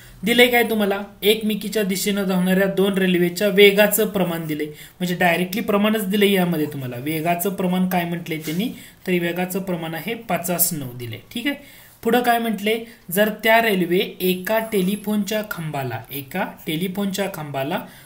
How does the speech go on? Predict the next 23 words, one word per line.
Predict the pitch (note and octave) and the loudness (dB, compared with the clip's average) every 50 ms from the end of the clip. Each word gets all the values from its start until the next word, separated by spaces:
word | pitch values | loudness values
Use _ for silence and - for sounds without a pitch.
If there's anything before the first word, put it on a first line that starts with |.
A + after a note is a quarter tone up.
| - - - | -20 -6 -4
प्रत्येकी | G#3+ G#3 F#3+ - - - - - A#3+ A#3 A3+ A3+ A3+ - A#3+ B3 B3+ | -2 -2 -2 -4 -10 -12 -4 -2 2 2 2 2 0 -2 0 0 0
पाच | B3+ - - - A3 G#3+ G#3+ G#3+ - - | 0 -4 0 2 4 4 4 2 2 0
सेकंदात, | G3 F3 - D#3+ D3 C#3+ C3 B2+ A2+ - - - | 0 0 -2 -6 -8 -8 -8 -10 -10 -12 -14 -8
शब्द | - - - G3+ F#3+ F#3+ A3+ | -4 -4 -2 -2 0 0 0
काय | A3 A3+ A3 | 2 4 4
वापरलाय, | G#3+ G#3 G3 - G#3 F#3+ G3 G#3 A#3 - - - - - - - | 4 4 2 0 -2 0 0 -2 -2 -2 -8 -14 -20 -20 -6 -2
प्रत्येकी | A3+ A3 G#3+ G#3+ - - B3 B3 B3 - C4+ | -2 -2 -2 -2 0 0 0 0 2 0 -2
पाच | - - - A3+ A3 G#3+ - | -2 2 4 4 4 4 2
सेकंदात, | A3 G3+ G3+ G3 F3+ E3+ D#3+ C#3+ C#3 - - - - - | 0 0 -2 -2 -4 -2 -4 -6 -8 -10 -16 -20 -12 -4
म्हणजे | - G3 G3+ G3+ A#3+ A#3 | -2 0 2 2 0 0
त्यांच्या | A#3 - G#3+ G#3 - A#3 | 0 -2 -4 0 0 0
कालावधीचं | A3+ A#3 A3+ G3+ F#3 F#3+ G3+ G#3 G#3 G3+ A3+ - - A3+ | 0 0 0 0 2 2 2 2 0 0 -2 -4 -4 -2
गुणोत्तर | G3 A3 G#3+ G#3+ G#3+ G#3+ - A3 | 0 0 0 0 -2 0 -2 -2
पण | A3 - A3+ A3 | -2 0 -4 -4
तुम्हाला | G#3 A3 A3 A3 A3 G#3+ | -2 -4 -2 -2 -2 -2
काढता | G#3+ G#3+ G#3 G#3 G#3 | -2 -4 -4 -2 -2
येईल | G#3 G#3 G#3 | -2 -2 0
ना | G#3+ A3 | -2 -2
इथं. | A#3 A#3+ A3+ C4 A3 F#3 - - - _ _ _ _ _ _ _ _ _ _ _ _ _ | -4 -4 -4 -6 -6 -6 -10 -16 -20 _ _ _ _ _ _ _ _ _ _ _ _ _
प्रत्येकी | - G#3+ G3+ - - B3+ B3+ B3 C4+ C4 | -2 -2 -2 -2 -2 -4 -2 0 -2 -2
पाच | - - A#3+ A#3 A#3 - | 2 6 6 6 6 4
सेकंद | - A#3 A3 A3+ G3 E3 | 2 0 0 0 -2 -2
म्हणजे | E3 E3+ F3 F#3+ | 0 0 0 0